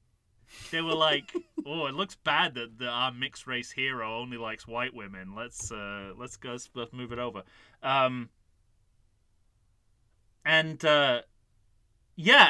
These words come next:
Speaker 1: and then s-, s-, and then Dumbledore turns up on the train platform, a la Die Another Day, you know, which
Speaker 2: <laughs>
Speaker 1: while, while not being the, uh,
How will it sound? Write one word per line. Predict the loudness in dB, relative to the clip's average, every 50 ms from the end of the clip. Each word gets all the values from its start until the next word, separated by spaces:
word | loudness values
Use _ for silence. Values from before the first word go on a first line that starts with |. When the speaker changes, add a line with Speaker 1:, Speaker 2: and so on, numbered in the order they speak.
| 8
Speaker 1:
and | 6 6
then | 4 4 4
s-, | 2 -6 -10 -10 -12
s-, | -10 -8 -4 -4
and | -2 -2 0
then | -2 -2 -4 -4
Dumbledore | 0 0 0 0 0 -6 -4 -4 -4 -4
turns | -2 -2 -2 -2 -2 -4 -6
up | -8 -6 -6
on | -6 -6 -4
the | -6 -8
train | -2 0 0 0 0 -2
platform, | -4 -4 -4 -4 -4 -8 -10 -8 -8 -8 -6 0
a | 0 2 2
la | 2 2 2 2 2 2 -2 -4 -14 -16 -14 -16 -16 -16 -16 -16 -10 0
Die | 4 6 6 6
Another | 6 4 2 0 -2 -2
Day, | 0 2 4 4 4 4 2 0 -2 -6 _ _ _ _ _ _ _ -20 -20 -20 -20 _ _ _ _ _ -8
you | -6 -6 -2
know, | -2 -2 -4
which | 4 4 4 4 4 4 6
Speaker 2:
<laughs> | 8 8 8 4 _ _ 4 4 4 4 _ _ 0 0 0 0 _ _ -20 -20 _ _ _ -20 -20 _ _ _ _ _ _ _ -20 _ -20 -6 0
Speaker 1:
while, | 2 2 2 0
while | 0 0 0 2 2
not | 0 -4 -2
being | 0 0 0 0 0 -4
the, | -4 -4 -4 -2 -2 -2 -4
uh, | -4 -6 -8 -8